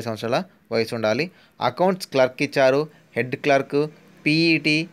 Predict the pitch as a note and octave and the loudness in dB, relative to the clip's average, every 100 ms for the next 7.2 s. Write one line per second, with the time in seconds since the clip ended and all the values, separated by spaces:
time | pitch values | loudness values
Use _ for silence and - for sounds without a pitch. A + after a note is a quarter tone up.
0 | - - - - C#3+ E3+ D#3 C#3+ C#3 D3 | -18 -20 -12 -4 0 0 0 0 -2 -2
1 | C#3+ C3+ C3 C3 B2+ B2+ G#2+ A#2 A#2+ B2+ | -2 -2 -2 -4 -4 -8 -2 0 0 0
2 | C3+ C3+ B2 G#2 _ A#2 A#2+ C3 C3 B2 | -2 -4 -8 -12 _ -8 -4 -2 -2 -2
3 | B2 A#2 A#2 D3 - _ _ _ B2+ C3+ | -2 0 0 -4 -8 _ _ _ 0 0
4 | C3+ C#3 B2+ - B2 B2+ - D3+ D3 C3+ | 0 0 0 -2 -4 -2 -2 -2 -2 -4
5 | B2 A#2+ C3+ B2+ - C#3 D3+ _ _ _ | -4 -6 -4 -4 -4 -8 -10 _ _ _
6 | - C#3 D3 C#3+ D3 C#3 B2 C3 B2+ B2+ | -6 -6 0 0 0 -2 -2 -2 0 0
7 | B2+ | 0